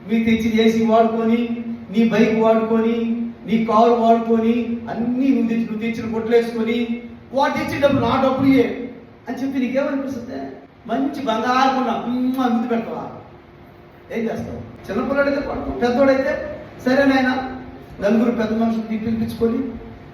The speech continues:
నలుగురు చెప్పిన మాటని నీ ఇష్ట ప్రకారం పోదు. మళ్ళా రేపు నా, "ఇదిగో చెడ్డ తండ్రి" అని నీ పేరు రాకుండా,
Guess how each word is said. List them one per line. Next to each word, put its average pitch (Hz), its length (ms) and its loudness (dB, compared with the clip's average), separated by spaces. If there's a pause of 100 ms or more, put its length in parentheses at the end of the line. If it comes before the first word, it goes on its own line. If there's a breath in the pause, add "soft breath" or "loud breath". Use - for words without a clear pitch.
(140)
నలుగురు 226 300 0
చెప్పిన 220 320 2
మాటని 226 540 0 (220)
నీ 277 80 2
ఇష్ట 302 200 0
ప్రకారం 262 320 0
పోదు. 196 180 -4
మళ్ళా 226 260 4
రేపు 233 220 2
నా, 226 120 0 (180)
"ఇదిగో 220 160 0
చెడ్డ 220 380 0
తండ్రి" 233 260 2
అని 214 100 0
నీ 208 80 -2
పేరు 208 280 -4
రాకుండా, 185 400 -8